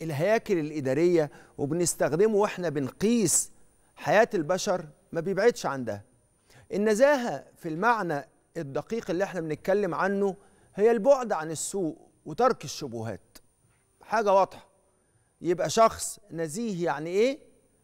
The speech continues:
ما بيتعرضش للأشياء، الأشياء السيئة،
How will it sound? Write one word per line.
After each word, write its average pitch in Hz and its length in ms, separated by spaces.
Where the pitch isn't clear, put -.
ما 180 180
بيتعرضش 220 720
للأشياء، 196 680
الأشياء 175 400
السيئة، 202 580